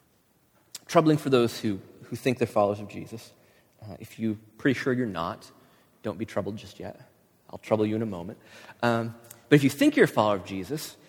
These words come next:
and this stuff just plain doesn't happen, here's the possibility.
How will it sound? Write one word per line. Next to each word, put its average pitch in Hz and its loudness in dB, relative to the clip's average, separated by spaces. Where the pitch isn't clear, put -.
and 110 -4
this 113 -4
stuff - -6
just - -10
plain 95 -4
doesn't 92 -6
happen, 95 -10
here's 233 -2
the 226 -10
possibility. 180 -4